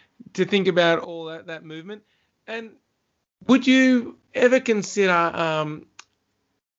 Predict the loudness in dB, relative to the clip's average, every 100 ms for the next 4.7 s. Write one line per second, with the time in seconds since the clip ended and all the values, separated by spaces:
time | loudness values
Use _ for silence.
0 | -8 -4 -2 -2 -4 -4 -2 -2 -2 -4
1 | -2 0 -2 -2 -2 -2 -4 -6 -4 -2
2 | -2 -4 -8 -6 -6 -4 -2 -2 -2 -2
3 | 0 0 -2 -2 -2 -4 -6 -4 -4 -4
4 | -6 -4 -6 -2 -2 -2